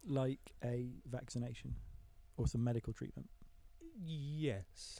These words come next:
Speaker 1: Where there's an actual tangible benefit to society.
Speaker 2: Yes.
Speaker 1: And then you've got things like Internet of Things wine bottles.
Speaker 2: Exactly.
Speaker 1: Because we,
Speaker 2: Um,
Speaker 1: what I like to call the Jurassic Park approach, where you do it because you can, not because you should.
Speaker 2: Exactly, yes.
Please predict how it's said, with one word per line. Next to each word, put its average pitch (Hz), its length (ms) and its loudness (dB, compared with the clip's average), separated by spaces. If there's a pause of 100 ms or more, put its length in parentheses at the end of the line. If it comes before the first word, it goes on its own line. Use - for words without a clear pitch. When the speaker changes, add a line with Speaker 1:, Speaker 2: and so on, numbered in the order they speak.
(140)
Speaker 1:
Where 131 140 10
there's 123 100 6
an 165 220 0
actual 139 300 6
tangible 120 440 8
benefit 117 400 6
to 120 80 0
society. - 640 2
Speaker 2:
Yes. - 300 0 (640)
Speaker 1:
And 131 160 10
then 127 120 12
you've 117 100 8
got 131 140 4
things 117 200 6
like 117 160 2 (540)
Internet 127 300 4
of 113 60 -4
Things 117 200 4
wine 120 200 6
bottles. 120 440 -2 (540)
Speaker 2:
Exactly. 104 440 2 (180)
Speaker 1:
Because 120 260 8
we, 120 160 6 (640)
Speaker 2:
Um, 107 520 6
Speaker 1:
what 156 120 8
I 156 80 12
like 156 200 8
to - 60 0
call 127 200 8
the 123 100 6
Jurassic 120 380 8
Park 127 220 8
approach, - 440 0 (220)
where 123 220 8
you 123 360 2 (480)
do 135 100 8
it 135 120 6
because 113 200 4
you 113 80 6
can, 120 360 4
not 120 140 4
because 117 200 6
you 113 80 6
should. 123 200 4
Speaker 2:
Exactly, 98 340 -2 (100)
yes. 87 280 -2